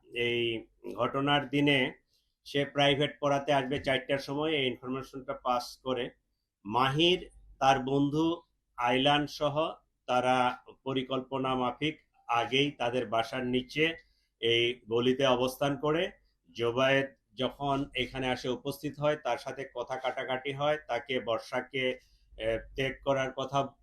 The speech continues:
বলা হয়, তার ওখান থেকে সরে আসতে বলা হয়। সে এটা বলে যে, "সে মেয়ে তো আমাকে ভালোবাসে, আমি কেন সরে যাব?" এই এক পর্যায়ে তর্কাতর্কির পর্যায়ে এই চাকু দিয়ে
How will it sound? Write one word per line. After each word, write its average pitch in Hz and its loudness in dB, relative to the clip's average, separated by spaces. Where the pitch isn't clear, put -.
বলা 131 2
হয়, 147 4
তার 127 2
ওখান 127 -6
থেকে 127 -6
সরে 127 0
আসতে 127 -2
বলা 131 0
হয়। 143 0
সে 127 -2
এটা 127 0
বলে 127 2
যে, 127 -2
"সে 131 -2
মেয়ে 127 0
তো 127 -4
আমাকে 120 0
ভালোবাসে, 123 -2
আমি 117 -4
কেন 123 -4
সরে 120 -4
যাব?" 120 -4
এই 127 0
এক 127 -2
পর্যায়ে 127 -4
তর্কাতর্কির 127 -6
পর্যায়ে 131 0
এই 110 0
চাকু 127 2
দিয়ে 156 2